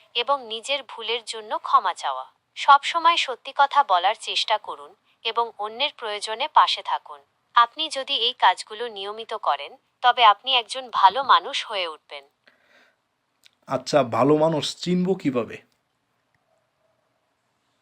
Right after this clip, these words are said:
Speaker 1: একজন ভালো মানুষের কিছু বিশেষ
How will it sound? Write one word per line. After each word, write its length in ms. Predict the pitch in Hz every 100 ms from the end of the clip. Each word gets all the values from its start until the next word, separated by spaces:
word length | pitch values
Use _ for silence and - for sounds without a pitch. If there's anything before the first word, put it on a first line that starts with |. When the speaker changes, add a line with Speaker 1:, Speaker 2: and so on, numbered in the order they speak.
| _ _ _ _ _ _ _ _ _ _ _ _ _ _
Speaker 1:
একজন 460 | 254 285 269 311 285
ভালো 340 | - 190 208
মানুষের 500 | 247 185 208 220 277
কিছু 300 | - 247 240 -
বিশেষ 400 | 190 - 247